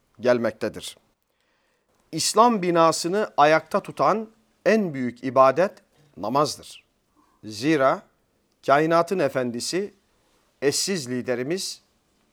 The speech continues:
önderimiz, baş öğretmenimiz Hazreti Muhammed Mustafa aleyhissalatu vesselam, "Es-salatu imadu'd-din." Namaz dinin direğidir. Kim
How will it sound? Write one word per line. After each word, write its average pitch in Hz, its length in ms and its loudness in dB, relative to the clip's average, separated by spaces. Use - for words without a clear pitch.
önderimiz, 131 840 -4
baş 135 260 0
öğretmenimiz 120 840 -6
Hazreti 147 460 -2
Muhammed 123 500 -4
Mustafa 123 380 -4
aleyhissalatu 120 720 -2
vesselam, 151 460 -2
"Es-salatu 165 760 2
imadu'd-din." 156 880 -2
Namaz 147 580 0
dinin 151 380 -2
direğidir. 131 640 -2
Kim 233 400 -2